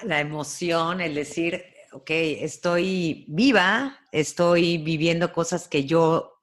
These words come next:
quiero hacer", porque realmente a veces uno se pierde, ¿no? En, en las relaciones, digo,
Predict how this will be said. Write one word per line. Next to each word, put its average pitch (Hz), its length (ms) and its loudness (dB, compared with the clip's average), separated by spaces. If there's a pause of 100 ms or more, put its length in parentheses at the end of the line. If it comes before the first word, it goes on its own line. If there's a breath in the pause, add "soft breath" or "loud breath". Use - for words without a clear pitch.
(120)
quiero 208 440 4
hacer", 143 480 0 (500 loud breath)
porque 160 420 2
realmente 190 440 0
a 196 60 2
veces 180 580 0 (480 loud breath)
uno 190 160 -2
se - 160 -2
pierde, 151 480 2
¿no? 135 360 -4
En, 139 380 -2
en 135 100 -4
las 139 160 -2
relaciones, 139 680 -2
digo, 135 440 -8